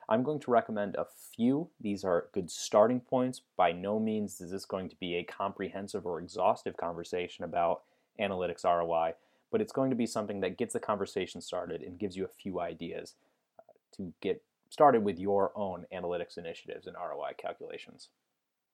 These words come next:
My starting point for anything related to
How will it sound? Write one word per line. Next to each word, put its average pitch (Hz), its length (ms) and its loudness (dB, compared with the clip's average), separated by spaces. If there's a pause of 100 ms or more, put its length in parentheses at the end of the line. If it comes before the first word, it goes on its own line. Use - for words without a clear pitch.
(240)
My 120 180 6
starting 113 380 6
point 104 400 -2
for 104 160 4 (100)
anything 131 400 0
related 95 480 -2 (140)
to 90 320 -4